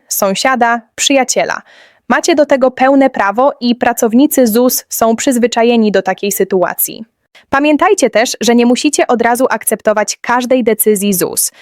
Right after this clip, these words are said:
jeśli wydaje wam się niesprawiedliwa. Jeśli dostaniecie decyzję o odmowie przyznania dodatku, o obniżeniu emerytury czy o potrąceniu jakichś kwot,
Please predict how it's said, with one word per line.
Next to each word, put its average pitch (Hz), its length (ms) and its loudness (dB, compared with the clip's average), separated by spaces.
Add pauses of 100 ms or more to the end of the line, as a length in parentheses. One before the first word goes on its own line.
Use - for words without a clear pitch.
(160)
jeśli 233 340 0
wydaje 214 360 2
wam 202 180 -2
się 208 140 -4
niesprawiedliwa. 185 880 -4 (460)
Jeśli 262 320 0
dostaniecie 269 580 2
decyzję 240 560 0
o 214 120 -2
odmowie 220 480 0
przyznania 208 540 -2
dodatku, 190 680 0 (320)
o 214 100 2
obniżeniu 226 560 2
emerytury 202 720 0
czy - 240 -2
o 196 160 2
potrąceniu 214 640 -2
jakichś 196 420 -4
kwot, - 440 -2